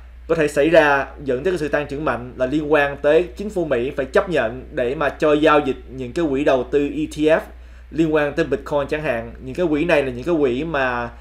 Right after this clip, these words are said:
họ nhận tiền của những nhà đầu tư lớn và họ dùng tiền để mà mua Bitcoin, mua Ethereum chẳng hạn. Thì những cái quỹ đầu tư E T F này mới có thể thúc đẩy được cái sự phát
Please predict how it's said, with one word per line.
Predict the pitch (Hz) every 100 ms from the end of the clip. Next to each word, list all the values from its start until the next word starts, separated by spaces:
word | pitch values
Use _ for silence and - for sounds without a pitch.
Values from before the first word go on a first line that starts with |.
| - -
họ | 139 139
nhận | 135 131 143
tiền | 147 135
của | 143
những | 147 160
nhà | 139
đầu | 127
tư | 156 151 143 -
lớn | - 151 156 226 175
và | 131
họ | 117
dùng | 131 143 127
tiền | 139 135 123
để | 117 135
mà | 139
mua | 131 139 143
Bitcoin, | 127 156 - 156 143 139 139
mua | 139
Ethereum | 131 151 151 135 110
chẳng | 147 147
hạn. | 113 110 - - - -
Thì |
những | 135 139
cái | 160
quỹ | 165
đầu | 156 139
tư | 160
E | 156 160
T | 165 170 180
F |
này | 139 117 104 - -
mới | 139 156
có | 170
thể | 143
thúc | 214 214
đẩy | - 156
được | 135 -
cái | 156
sự | 135 120
phát | 170